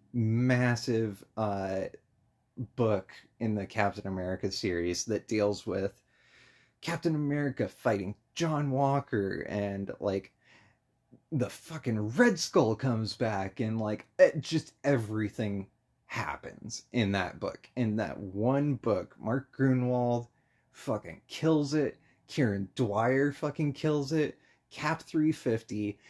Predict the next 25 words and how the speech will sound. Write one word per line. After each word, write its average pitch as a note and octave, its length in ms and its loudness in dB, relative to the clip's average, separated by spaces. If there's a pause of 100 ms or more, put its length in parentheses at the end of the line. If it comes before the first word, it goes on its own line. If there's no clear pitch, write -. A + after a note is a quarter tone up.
(120)
If A#2 180 -2
you F#3+ 220 2
wanna F3+ 380 2
go C3+ 360 4
back A2 460 -2
and G#2 260 -4
read A2+ 340 -2 (100)
a F#2+ 220 -8 (320)
fucking - 460 -8
sick - 920 -6 (540)
old C3 280 4
school B2+ 400 0
comic, - 680 -6 (560)
oh, A2 220 2 (340)
I B2 80 2
can't, - 240 -2
I A#2+ 100 4
can't A#2 320 0
recommend G#2 520 0
it G2+ 120 0
enough. G2 460 -6
It, A#2+ 200 0 (200)
it B2+ 160 2
fucking D#2+ 560 -6
slaps. - 800 -6